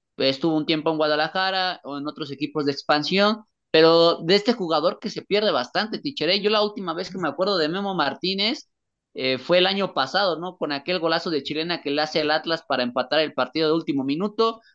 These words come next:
De ahí en fuera se perdió esta joven promesa, por llamarlo así, pero pues bueno,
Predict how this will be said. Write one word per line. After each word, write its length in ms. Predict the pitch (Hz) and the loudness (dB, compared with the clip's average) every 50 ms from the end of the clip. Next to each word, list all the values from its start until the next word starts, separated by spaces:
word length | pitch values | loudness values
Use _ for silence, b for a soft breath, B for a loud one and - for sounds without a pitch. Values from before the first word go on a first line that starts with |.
| b _ - | b _ -4
De 140 | 123 127 | -2 0
ahí 180 | 143 156 170 180 | 0 0 0 -2
en 120 | 170 160 - | -4 -6 -6
fuera 520 | - 170 185 185 190 185 175 160 147 131 - | -2 0 2 2 4 2 2 2 0 -2 -4
se 180 | - - 135 135 | -6 -6 -6 -6
perdió 840 | - 139 135 131 131 143 165 175 180 165 165 151 143 139 139 - _ _ _ _ _ | -4 -4 -4 -2 0 0 2 4 4 4 4 4 2 0 -2 -6 _ _ _ _ _
esta 760 | - 143 151 143 - - - 170 156 147 135 123 123 - - _ _ _ - - - - _ | -2 -2 -2 -2 -4 -4 0 0 2 2 2 2 0 -2 -6 _ _ _ -20 -20 -20 -20 _
joven 340 | - 196 226 196 190 165 139 | 0 0 2 2 2 0 -2
promesa, 640 | - 143 170 165 170 190 190 - - 160 139 - | -2 -2 -2 0 0 -2 -2 -2 -2 -4 -4 -4
por 160 | - 135 131 | -6 -8 -8
llamarlo 420 | 139 143 147 156 180 180 170 175 180 | -8 -8 -8 -8 -8 -8 -6 -6 -6
así, 300 | 175 156 - 170 190 214 | -6 -4 -4 -4 -4 -4
pero 280 | 214 196 170 147 139 - | -2 -2 -2 -2 -2 -2
pues 140 | - 131 123 | -4 -4 -2
bueno, 400 | 131 151 151 143 127 120 - | -2 -2 -2 -2 -4 -6 -8